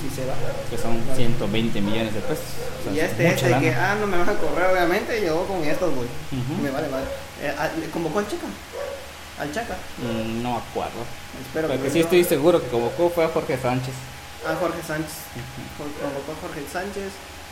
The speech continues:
Speaker 1: Henry Martín sí me gusta. Pero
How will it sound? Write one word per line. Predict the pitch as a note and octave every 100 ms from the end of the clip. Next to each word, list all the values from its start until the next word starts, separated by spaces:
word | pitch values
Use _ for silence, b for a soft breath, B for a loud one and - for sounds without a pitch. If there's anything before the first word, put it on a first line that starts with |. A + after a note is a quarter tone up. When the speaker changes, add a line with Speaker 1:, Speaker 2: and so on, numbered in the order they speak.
| - - - - - G#3
Speaker 1:
Henry | G#3+ G#3
Martín | E3 E3 G3+ G3+
sí | - G#3
me | F3
gusta. | F3 A#3 A3+ G#3 - - - - - - - - - - - - - - - - C#3+
Pero | D#3+ E3 E3 D#3+ D#3 D#3 D#3 D#3 D#3 D#3